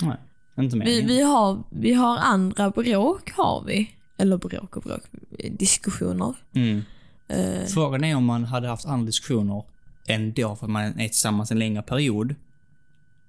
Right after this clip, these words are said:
Speaker 1: Alltså, det, det är inte så att man bråkar om samma sak nu som man gjorde när man började träffas.
Speaker 2: Alltså, jag tror inte, nej, det tror jag inte.
Speaker 1: Mm.
Speaker 2: Eh,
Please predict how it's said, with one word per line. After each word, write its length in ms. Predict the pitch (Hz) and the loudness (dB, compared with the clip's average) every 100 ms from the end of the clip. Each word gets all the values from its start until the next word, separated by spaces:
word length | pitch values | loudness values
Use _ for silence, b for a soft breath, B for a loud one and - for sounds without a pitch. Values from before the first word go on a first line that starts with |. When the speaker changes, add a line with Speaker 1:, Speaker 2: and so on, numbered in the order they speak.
| - - | -10 -2
Speaker 1:
Alltså, 200 | 123 127 | 0 2
det, 160 | 131 | 0
det 120 | 135 | 0
är 20 | 131 | 0
inte 120 | 131 | 0
så 20 | |
att 60 | 127 | 0
man 140 | 120 | 0
bråkar 320 | 120 117 117 | 0 -2 -2
om 60 | 113 | -2
samma 200 | 120 107 | -2 -2
sak 140 | 107 | -2
nu 200 | 110 107 | 0 -2
som 140 | 104 104 | -2 -4
man 60 | |
gjorde 120 | 104 | -4
när 80 | 104 | -4
man 200 | 101 107 - | -2 -4 -6
började 360 | 113 110 101 104 | -4 -4 -4 -8
träffas. 560 | - 107 - - - - b b b b b b | -8 -8 -8 -4 -4 -6 b b b b b b
Speaker 2:
Alltså, 540 | 185 214 220 214 208 - - - - - - | 2 4 4 4 2 -2 -8 -20 -20 -20 -10
jag 260 | - 214 214 | 0 2 4
tror 240 | - 233 | 4 4
inte, 480 | 226 226 220 190 170 - | 4 4 2 2 2 0
nej, 380 | 196 190 185 190 | 2 2 2 2
det 80 | 190 | 0
tror 220 | - 190 | 0 -2
jag 80 | - | -8
inte. 240 | - 214 - B B - - B B B B B | -10 -12 -12 B B -20 -20 B B B B B
Speaker 1:
Mm. 140 | 117 - - - - | -6 -6 -20 -20 -8
Speaker 2:
Eh, 480 | - 190 - - | -2 0 0 -2